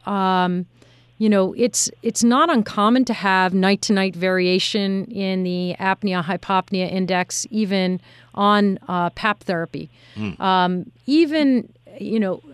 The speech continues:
Speaker 1: n-, even in the, um, you know, in the ideal setting of a pap device. Um, however,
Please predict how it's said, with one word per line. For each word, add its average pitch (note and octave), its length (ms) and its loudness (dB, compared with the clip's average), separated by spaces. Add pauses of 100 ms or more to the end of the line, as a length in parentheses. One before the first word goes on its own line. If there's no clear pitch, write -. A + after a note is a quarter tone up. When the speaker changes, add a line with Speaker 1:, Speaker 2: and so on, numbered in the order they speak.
Speaker 1:
n-, A3+ 140 -10 (880)
even C4 500 0 (400)
in A3+ 180 2
the, F#3+ 680 0
um, F3 560 -6
you G3+ 100 -2
know, F3+ 220 -2
in F#3+ 200 -2
the F#3 100 -4
ideal G3 360 2
setting G#3 360 -2
of E3+ 100 -8
a F3 60 -6
pap E3+ 320 -10
device. E3+ 500 -6 (380)
Um, F#3 240 -2
however, G3+ 840 2